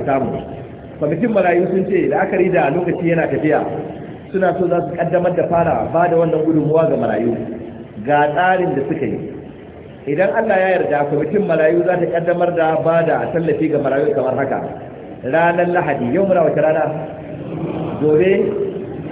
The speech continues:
Asabar, jibi Lahadi, ashirin da ɗaya ga watan Ramadan kenan, wanda zai daidai da ashirin da shida ga watan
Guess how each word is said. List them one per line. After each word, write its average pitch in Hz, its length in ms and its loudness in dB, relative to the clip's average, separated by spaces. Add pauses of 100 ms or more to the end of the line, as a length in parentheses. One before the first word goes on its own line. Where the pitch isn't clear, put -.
(120)
Asabar, 143 480 0
jibi 208 480 0 (600)
Lahadi, 156 360 2
ashirin 175 240 0
da 190 80 0
ɗaya 175 160 0
ga 160 80 -2
watan 160 200 2
Ramadan 131 440 0
kenan, 92 200 -4 (540)
wanda 175 260 2
zai 175 160 4
daidai 170 220 2
da 170 140 2
ashirin 170 240 -2
da 165 80 0
shida 170 280 0 (280)
ga 131 80 -4
watan 151 240 0